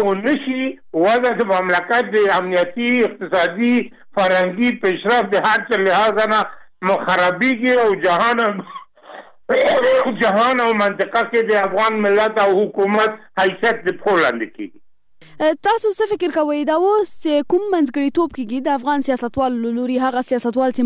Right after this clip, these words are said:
Speaker 2: مخکښ دي، آه، همدارنګه نړیوال هم غواړي په یو ډول باندې دوی تفاهم ته سر ورسیږي، ټینګار یې تل همدا دی. آه، خصوصاً په دې وروستیو ورځو کې دوی په تاکید سره وایي چې هم،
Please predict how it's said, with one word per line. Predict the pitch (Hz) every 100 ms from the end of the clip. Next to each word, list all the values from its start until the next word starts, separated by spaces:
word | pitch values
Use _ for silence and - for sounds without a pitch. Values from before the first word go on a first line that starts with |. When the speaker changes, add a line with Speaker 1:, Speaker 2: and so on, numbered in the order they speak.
| 233
Speaker 2:
مخکښ | 220 - 285 - -
دي، | 285
آه، | - - - - - 233 240 240
همدارنګه | 262 269 269 262 254
نړیوال | 247 262 294 285
هم | 285
غواړي | 285 330 359 330
په |
یو | 294 277
ډول | 285 269 240
باندې | 247 247 247 208
دوی | 269 240
تفاهم | 240 254 302 370
ته | 359
سر | 294
ورسیږي، | 247 233 226 233 196 226
ټینګار | 247 254 302
یې | 311 -
تل | 254
همدا | 220 220 214
دی. | 214 202 - - -
آه، | 220 233 226
خصوصاً | 233 254 262
په | 254
دې | 247
وروستیو | 247 233 - 311
ورځو | 294 277 247
کې | 262 254 233 214
دوی | 208 254 233 240 - - -
په | 269
تاکید | 277 247 - 339
سره | - 262 247
وایي | 240 247 302 -
چې |
هم، | 277 269 269